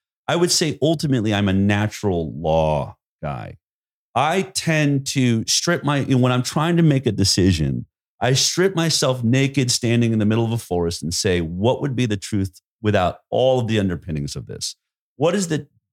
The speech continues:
what is the inherent basic truth of, of what I'm gonna decide upon?" I don't like gray areas. I've always con-, like, I, I want a black and white answer. I get politics and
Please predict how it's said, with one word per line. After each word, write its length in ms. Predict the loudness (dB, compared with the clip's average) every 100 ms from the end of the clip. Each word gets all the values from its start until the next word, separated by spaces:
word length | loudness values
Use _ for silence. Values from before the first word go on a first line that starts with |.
| -2
what 160 | 0
is 100 | 0
the 220 | 0 -2 0
inherent 760 | -2 -2 -8 -4 0 2 0 -2
basic 400 | -2 -2 -2 -6
truth 320 | -4 -2 -2
of, 100 | -4 -8 -8
of 120 | -10 -10 -2
what 180 | 0
I'm 160 | 2 2
gonna 160 | 2 2
decide 460 | 0 0 0 0
upon?" 380 | -4 -8 -10 -12 _ _ -4
I 60 |
don't 220 | -2 0 0
like 320 | 0 -2 -2
gray 340 | 2 4 4
areas. 480 | 4 4 4 2 2
I've 140 | 2
always 180 | 2 2
con-, 220 | 0 0
like, 180 | 0 2
I, 160 | 2 2
I 80 | 2
want 240 | 2 2 2
a 40 |
black 320 | 2 0 0 0
and 60 |
white 140 | 2 2
answer. 300 | 2 0 -2
I 60 |
get 300 | 0 -2 -2
politics 580 | 0 2 2 0 -2 0
and 180 | 0